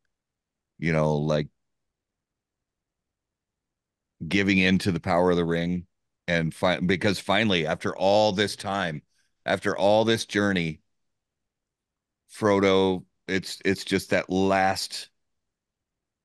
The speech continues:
grain of, of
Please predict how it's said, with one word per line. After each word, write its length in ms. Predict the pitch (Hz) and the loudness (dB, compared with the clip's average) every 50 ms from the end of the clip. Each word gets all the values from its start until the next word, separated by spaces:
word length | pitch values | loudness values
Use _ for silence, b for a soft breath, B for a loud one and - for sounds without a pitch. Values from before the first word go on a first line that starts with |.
| _ _ _ _ _ _ _ _ _ _ _ - - | _ _ _ _ _ _ _ _ _ _ _ -20 -18
grain 640 | - - 90 92 101 104 104 101 98 98 95 92 90 - - | -12 -8 -6 -2 0 0 2 2 2 0 0 0 -2 -4 -2
of, 320 | - 87 90 85 80 - - - - _ _ - - - _ _ _ _ _ _ - | 0 0 0 0 -2 -4 -12 -20 -20 _ _ -20 -20 -20 _ _ _ _ _ _ -4
of 440 | 95 92 90 90 85 80 - - | -2 0 0 0 -2 -4 -10 -16